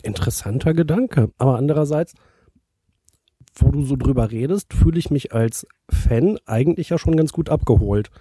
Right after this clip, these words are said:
Dass sie halt nicht anfangen, mir zu erklären, was ist die Sternenflotte, was ist die Föderation, wie funktioniert ein Kommunikator und was ist der Teleporter, sondern das gibt's jetzt alles schon und das funktioniert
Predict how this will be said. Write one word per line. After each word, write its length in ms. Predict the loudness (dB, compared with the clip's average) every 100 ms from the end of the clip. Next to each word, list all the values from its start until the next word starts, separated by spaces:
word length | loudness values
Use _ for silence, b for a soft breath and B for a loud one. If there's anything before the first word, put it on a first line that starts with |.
| b b b b b b
Dass 140 | -4 0
sie 100 | 0
halt 120 | 2
nicht 180 | 0 2
anfangen, 260 | 0 0 0
mir 100 | 2
zu 100 | 0
erklären, 360 | -4 -4 -2
was 140 | -2 -4
ist 140 | -10
die 60 | -10
Sternenflotte, 600 | 0 4 4 4 0 0
was 120 | -2
ist 160 | -6 -4
die 40 |
Föderation, 640 | -2 -2 -2 -4 0 2 2
wie 60 | 2
funktioniert 440 | -2 0 -2 -2
ein 40 | -2
Kommunikator 720 | 0 0 -2 -4 -2 2 2
und 100 | 2
was 140 | -2
ist 120 | -2 -6
der 60 |
Teleporter, 640 | -6 -6 0 0 0 -2 0
sondern 300 | 2 2 0 B B B B B _ _
das 220 | -2 0
gibt's 260 | 0 -4 -2
jetzt 180 | -6 -4
alles 220 | -2 0
schon 220 | 2 2
und 120 | 0
das 120 | -2 -2
funktioniert 680 | -2 0 0 2 2 0